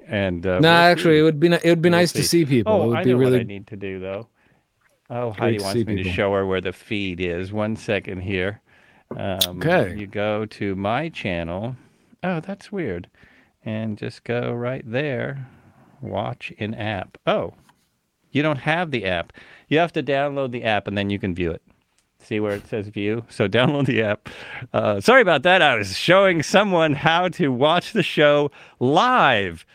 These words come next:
Speaker 1: So it will, you can watch the replay. You can go back and watch the replay live. And someone's here now. We've got at least one watcher. Um, I won't tell John that we have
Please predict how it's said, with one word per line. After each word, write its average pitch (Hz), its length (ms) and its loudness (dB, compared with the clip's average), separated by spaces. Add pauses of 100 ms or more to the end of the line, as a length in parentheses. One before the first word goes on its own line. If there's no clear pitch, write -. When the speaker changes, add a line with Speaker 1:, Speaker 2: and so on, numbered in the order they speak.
(380)
Speaker 1:
So 147 500 2
it 147 140 -2
will, 139 320 2
you 151 160 2
can 170 100 2
watch 196 240 0
the 160 80 2
replay. 143 760 0
You 143 120 4
can 139 100 2
go 143 120 4
back 147 220 2
and 131 100 0
watch 123 220 -2
the 123 80 0
replay 120 640 0
live. 101 560 0 (400)
And 110 260 0
someone's 143 400 0
here 135 280 0
now. 113 280 0
We've 117 180 -2
got 117 180 2
at 110 120 -4
least 151 280 0
one 135 440 0
watcher. 135 540 0 (200)
Um, 107 360 2
I 127 120 2
won't 147 280 0
tell 120 460 2 (380)
John 101 400 2
that 98 100 -4
we 98 280 -6 (180)
have 101 360 -2